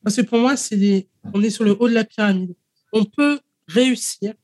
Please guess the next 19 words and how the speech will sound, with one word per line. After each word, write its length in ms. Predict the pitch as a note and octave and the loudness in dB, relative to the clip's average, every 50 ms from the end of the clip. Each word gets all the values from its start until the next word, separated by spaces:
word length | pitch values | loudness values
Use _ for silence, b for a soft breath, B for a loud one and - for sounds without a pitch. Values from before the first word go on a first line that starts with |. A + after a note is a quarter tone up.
| _ - | _ 0
que 80 | A3+ | 0
si 240 | G3+ - - - C4+ B3 | 0 0 -2 -4 -2 0
en 100 | A3+ G#3+ G#3+ - | 0 0 2 2
haut 120 | A#3+ B3 | 0 2
de 60 | A#3 | 2
la 100 | A3+ G#3+ | 0 -2
pyramide, 520 | G#3+ - - G#3+ G3+ F#3+ F#3 G#3 G#3+ G3+ - - | -2 -4 -4 -2 -2 -2 -2 -4 -4 -4 -2 -2
on 120 | G3+ G3 | 0 0
est 140 | G3+ G3 - | 0 0 0
exemplaire 500 | G#3+ G3+ G3 F#3 F3+ E3+ - G#3+ A3 G#3+ - - | -2 0 0 0 0 0 0 -2 -2 0 0 0
et 80 | G3 | 0
on 180 | F#3+ F3+ F#3 F#3+ | 2 2 2 0
impulse 600 | G3+ G3 F#3+ - _ _ _ C#4+ B3 - - - - | 0 0 0 -4 _ _ _ -4 -4 -2 -6 -8 -6
le 80 | G3 F#3 | -6 -6
sujet 460 | - - G3+ F3+ - G#3 A3 G#3+ - _ _ - | -4 -4 -6 -4 -2 -2 -4 -4 -6 _ _ 0
de 60 | G3+ | 2
la 100 | G3 G3 | 2 2
prévention 760 | F#3+ - - - B3 G#3+ G#3 G#3 F#3+ - - - A#3 A#3+ B3+ B3+ _ _ _ | 0 -4 -2 -2 -2 0 0 -2 -2 -4 -8 -8 -6 -6 -6 -8 _ _ _
primaire 640 | - - - A#3+ A#3+ B3 _ _ - G#3 G#3+ A3+ A3 | -20 -8 -6 -6 -6 -6 _ _ -4 -2 -2 -2 -4